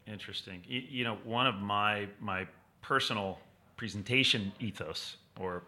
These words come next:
one of the laws of style, if you happen to read the book, is always appearing capable and elegant. And I think in your designs, the capability aspect of that mandate is absolutely present.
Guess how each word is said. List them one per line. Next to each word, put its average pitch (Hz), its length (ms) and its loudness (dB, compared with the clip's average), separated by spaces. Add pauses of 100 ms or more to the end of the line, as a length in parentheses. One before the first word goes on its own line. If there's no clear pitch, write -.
one 92 100 -6
of 82 80 -10
the 90 80 -8
laws 85 300 -6
of 78 80 -12
style, 98 420 4
if 80 140 -10
you 78 80 -14
happen 80 200 -12
to 78 60 -14
read 76 140 -12
the 73 60 -18
book, 80 300 -4 (600)
is 101 760 0 (540)
always 139 380 8
appearing 117 500 2
capable 107 640 0
and 90 180 -8
elegant. 98 380 -2 (840)
And 104 220 4
I 95 100 4
think 123 600 2
in 107 180 2
your 120 220 4
designs, 104 500 4
the 101 100 -8
capability 120 960 2 (200)
aspect 98 580 6
of 78 140 -6
that 82 360 -2
mandate 80 580 -6 (120)
is 82 460 -10 (320)
absolutely 87 580 4
present. - 400 -14